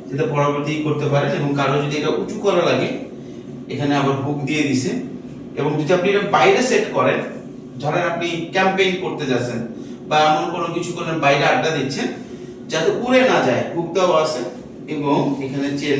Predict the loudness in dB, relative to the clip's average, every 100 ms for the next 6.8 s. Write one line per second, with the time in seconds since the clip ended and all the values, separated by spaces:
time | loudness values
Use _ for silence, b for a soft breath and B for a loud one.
0 | 4 4 2 2 -2 -8 B B B B
1 | 2 2 4 2 2 0 0 -2 -4 -4
2 | -2 -2 -2 -2 -4 -4 -4 -2 -2 -2
3 | 0 2 2 2 4 2 2 0 -2 -4
4 | -8 -10 -12 -10 -10 -8 0 2 2 2
5 | 2 2 0 2 2 2 2 -2 -6 -8
6 | -10 -10 -6 -4 -4 -2 -2